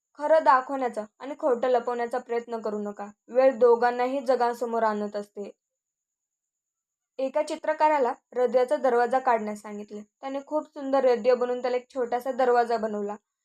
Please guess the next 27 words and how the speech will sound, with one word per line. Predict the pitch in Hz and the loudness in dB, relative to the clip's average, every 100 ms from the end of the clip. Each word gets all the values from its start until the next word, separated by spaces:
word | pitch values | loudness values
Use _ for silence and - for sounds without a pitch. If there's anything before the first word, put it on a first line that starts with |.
| _ - | _ -10
पण | 311 | 0
त्याला | 320 | 0
हँडल | 330 311 254 269 262 | 0 -4 0 0 2
बनवले | 247 233 226 | 0 -2 -4
नाही. | 220 220 208 _ | -6 -10 -14 _
कोणीतरी | 247 247 262 285 285 | -4 -4 -2 -4 -4
विचारले, | 277 294 269 226 | -6 -4 -2 -4
"त्याला | 214 247 254 | -10 -8 -8
हँडल | 262 233 226 240 | -6 -4 -2 0
का | 262 | 0
बनवले | 247 262 254 254 | 0 0 0 2
नाही?" | 254 254 262 _ _ _ _ - | 0 -2 -6 _ _ _ _ 0
तेव्हा | 294 302 | 2 4
त्या | 311 320 | 2 -2
चित्रकाराने | 277 262 269 269 262 262 262 | -6 -4 2 4 4 0 -4
मनाला | 269 247 247 254 | -6 -4 -2 -2
स्पर्श | 262 269 269 285 | -4 -6 -6 -6
करणारे | 277 254 240 247 | -8 -4 -2 -2
उत्तर | - 240 214 262 | -2 -6 -6 -8
दिले, | 233 208 196 214 _ _ _ _ - | -6 -6 -8 -12 _ _ _ _ -4
"हृदयाचे | 254 247 294 294 311 | -4 0 0 0 -2
दरवाजे | 254 240 247 208 | 0 2 2 -2
तर | 208 _ _ 269 - _ | -10 _ _ -12 -12 _
आतून | 254 247 294 294 | -2 -2 -4 -6
खोलतात | 285 226 208 202 202 _ _ _ _ _ _ _ _ _ _ _ _ | -2 -2 -2 -8 -10 _ _ _ _ _ _ _ _ _ _ _ _
आणि | 254 277 | -10 -8
उघडतात, | - 262 269 269 285 | -6 0 2 2 -2